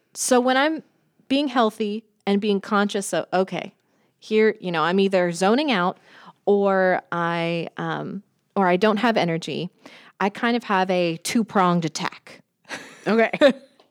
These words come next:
Speaker 1: I normally make myself too busy. If I really looked at my schedule, then I would be able to find time to do some things. But usually I'm so busy and hyper-focused on certain things I need to get done,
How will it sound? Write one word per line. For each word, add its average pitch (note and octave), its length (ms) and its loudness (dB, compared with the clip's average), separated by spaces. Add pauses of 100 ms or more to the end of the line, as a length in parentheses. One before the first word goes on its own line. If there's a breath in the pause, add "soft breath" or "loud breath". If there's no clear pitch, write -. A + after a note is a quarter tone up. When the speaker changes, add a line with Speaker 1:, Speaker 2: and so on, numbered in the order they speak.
(460)
Speaker 1:
I C4+ 80 6
normally F4 420 6
make F#3+ 280 4
myself - 420 -6
too - 140 -10
busy. - 400 -16 (440 loud breath)
If B3 100 2
I B3 100 6
really E4+ 320 6
looked C#4 240 2
at - 60 -6
my G#3+ 140 0
schedule, E3+ 640 0
then F#3 380 0 (180)
I B3+ 140 4
would C#4+ 160 4
be A3+ 160 2
able G#3 160 2
to G3+ 60 0
find F#3 340 -2
time E3 600 -4 (560)
to - 140 0
do G#3+ 280 2
some F#3+ 420 0
things. - 600 -10 (680 loud breath)
But B3 160 4
usually C4 520 4
I'm A3 140 4
so G#3+ 240 4
busy G3 320 2
and F#3+ 100 2
hyper-focused F3+ 800 0
on E3 440 0
certain F#3+ 320 0
things F3+ 240 0
I E3 80 0
need E3 160 -4
to E3+ 60 -12
get - 180 -4
done, A3+ 360 2